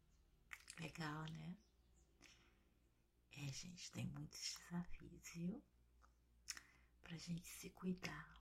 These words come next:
O negócio é se cuidar, tá? Quanto mais vai chegando a idade, mais a gente tem que ir se cuidando. E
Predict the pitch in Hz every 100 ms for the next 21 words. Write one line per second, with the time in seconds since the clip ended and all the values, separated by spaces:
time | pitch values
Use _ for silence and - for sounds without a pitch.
0 | - 180 160 156 170 175 - 185 175 -
1 | - - 220 220 - 240 247 - 170 127
2 | - - - _ _ - - 151 170 -
3 | - - - - - - _ _ - _
4 | - - - 170 247 - - 185 175 165
5 | 170 180 175 170 - 147 151 160 165 160
6 | 151 143 139 143 139 - 156 139 123 135
7 | 147 139 - 120 - - - - - -
8 | - - 190 226 - 156 143 - - -
9 | - - - - - _ _ 240 269